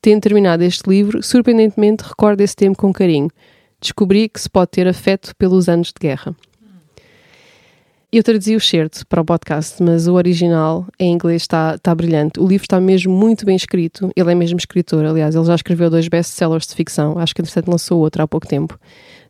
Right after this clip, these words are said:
Ahm, não de ficção, mas uma nova memória dos anos mais recentes dele. E ele escreve também regularmente para a revista New Yorker. Portanto, eh, é mesmo, ele escreve mesmo bem.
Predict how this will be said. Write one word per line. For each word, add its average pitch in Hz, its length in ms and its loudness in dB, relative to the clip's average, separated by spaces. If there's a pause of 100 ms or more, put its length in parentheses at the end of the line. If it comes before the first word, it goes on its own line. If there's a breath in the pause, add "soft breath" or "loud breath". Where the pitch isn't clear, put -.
Ahm, 156 680 0
não 185 140 4
de 180 80 -4
ficção, 180 340 -2
mas 170 220 -2
uma 170 160 0
nova 165 260 0
memória 160 320 0
dos 170 160 -2
anos 165 200 -2
mais 160 200 0
recentes - 380 -4
dele. 160 240 0 (560 soft breath)
E 196 140 2
ele 196 100 4
escreve 185 400 -2
também 185 220 2
regularmente 180 480 0
para 170 220 0
a - 20 0
revista 175 320 -2
New 170 100 2
Yorker. 151 400 -2
Portanto, - 480 -4 (460 soft breath)
eh, 175 260 0
é 196 100 2
mesmo, 196 400 2 (300)
ele 208 80 4
escreve 196 260 0
mesmo 180 220 2
bem. 147 240 -2